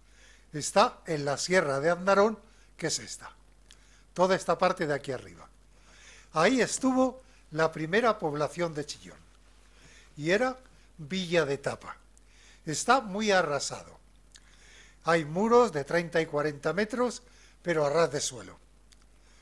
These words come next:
Sobresalir por encima del suelo, muy poco. Hubo un castro ibérico en este extremo y el castillo medieval más atrás.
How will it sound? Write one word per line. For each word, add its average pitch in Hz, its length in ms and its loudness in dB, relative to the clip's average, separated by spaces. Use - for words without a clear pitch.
Sobresalir 151 760 -4
por 143 140 -8
encima 165 380 -4
del 135 160 -4
suelo, 214 420 2
muy 160 180 -2
poco. - 380 -18
Hubo 262 460 4
un 170 640 -2
castro 233 560 2
ibérico 208 580 -2
en 139 140 -8
este 143 220 -8
extremo 220 500 -2
y 160 80 -2
el 185 100 -2
castillo 190 640 -4
medieval 180 640 0
más 143 340 -2
atrás. - 460 -14